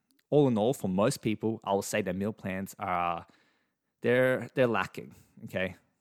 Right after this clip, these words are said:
You'll be fi-, you'll be found wanting, basically, <laughs> if, if you're following a meal plan. So for most people, I can just say, just as a general guide, should you do a meal plan?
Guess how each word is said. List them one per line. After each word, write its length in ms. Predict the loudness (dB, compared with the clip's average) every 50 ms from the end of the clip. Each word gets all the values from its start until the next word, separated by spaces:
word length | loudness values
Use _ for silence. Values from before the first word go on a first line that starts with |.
| _ _ _ _ _ _ -4
You'll 120 | -2 0
be 120 | 0 0
fi-, 260 | -2 0 0 0 0 0
you'll 140 | 0 0 0
be 140 | 0 0 -2
found 320 | -2 -2 -2 -2 0 0
wanting, 340 | -2 -4 -4 -4 -10 -12 -10
basically, 440 | -10 -8 -8 -8 -8 -6 -4 -2 0
<laughs> 260 | 2 2 2 0 0
if, 160 | -2 -2 -4
if 180 | -4 -4 -4 -4
you're 80 | -4
following 260 | -4 -4 -4 -4 -4
a 40 | -4
meal 160 | -4 -6 -6
plan. 180 | -6 -8 -10 -8
So 140 | -6 -8 -6
for 120 | -4 -4
most 360 | -4 -2 -2 -2 -2 -4 -4
people, 200 | -4 -6 -4 -4
I 40 | -4
can 120 | -4 -4 -6
just 140 | -6 -6
say, 220 | -4 -2 0 0 0
just 160 | -2 -4 -6
as 100 | -8 -8
a 60 | -8
general 320 | -6 -4 -2 0 0 0 0
guide, 400 | 2 2 4 4 2 2 0 -4 -10 -20 _ _ _
should 240 | -8 -4 -2 -2 -2
you 80 | -2
do 140 | -2 -2 -4
a 40 | -4
meal 200 | -4 -6 -8 -10
plan? 500 | -10 -12 -12 -10 -10 -10 -10 -10 -12